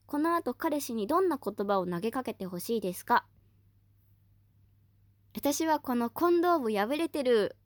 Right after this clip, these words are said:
の後の言葉がプラスかマイナスかで決まってくると思う。<laughs>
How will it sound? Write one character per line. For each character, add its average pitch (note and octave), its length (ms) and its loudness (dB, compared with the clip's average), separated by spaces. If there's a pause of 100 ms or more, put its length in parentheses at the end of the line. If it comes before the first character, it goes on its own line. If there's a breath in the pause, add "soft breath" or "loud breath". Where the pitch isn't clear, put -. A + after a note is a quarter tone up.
の D4+ 380 4
後 F4 320 2
の B3+ 420 0 (1120 soft breath)
言 C4+ 280 0
葉 D4 160 4
が B3+ 160 2
プ - 180 -8
ラ C#4+ 140 2
ス - 120 -8
か D4 120 0
マ C4 180 2
イ C4+ 80 2
ナ C4+ 140 0
ス - 100 -10
か C4+ 160 -4
で G#3 420 -2 (440)
決 G#3+ 140 -4
ま G#3 100 0
っ G3 80 -4
て F#3+ 160 -4
く G3 120 -2
る F3+ 120 -2
と E3 160 -8
思 D#3 260 -8
う。 - 80 -14 (240)
<laughs> F4+ 440 -2